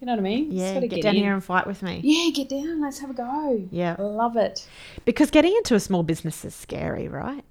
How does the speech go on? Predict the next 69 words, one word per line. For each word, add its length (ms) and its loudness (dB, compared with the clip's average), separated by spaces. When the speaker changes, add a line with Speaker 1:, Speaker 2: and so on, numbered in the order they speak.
Speaker 1:
Yes. 300 -8
Speaker 2:
Like, 200 0
is, 220 2
is 140 0
that, 280 0
was 100 -4
that 180 -6
scary? 520 -6
Speaker 1:
It 140 10
was, 540 12
and 160 4
it 100 4
was 180 6
a 60 6
challenge, 540 2
and 80 2
I 80 2
loved 360 0
it. 160 -2
I 100 -2
loved 260 4
it 120 2
because 280 0
I 60 2
had 160 2
to 80 2
jackhammer 600 2
up 180 2
all 160 0
the 60 -4
tiles. 480 2
I 40 0
had 120 -4
to 80 0
refurbish 1040 2
and 180 2
Speaker 2:
So 60 -16
Speaker 1:
create 260 8
that 60 6
Speaker 2:
physically 540 8
a 60 8
Speaker 1:
kitchen. 140 6
Speaker 2:
challenge. 360 0
Speaker 1:
It 100 -8
physically 720 6
challenged 460 2
me, 220 4
but 160 6
it 80 6
was 180 4
interesting. 680 0
I 60 -12
love 260 -10
that 160 -2
sort 140 -2
of 100 -4
thing. 160 0
Yeah, 240 0
project 440 0
managing. 460 2
That's 220 -4
what 100 -4
I 60 0
did 140 -2
in 60 0
my 220 0
I 20 -4
T 160 -6
business 460 -8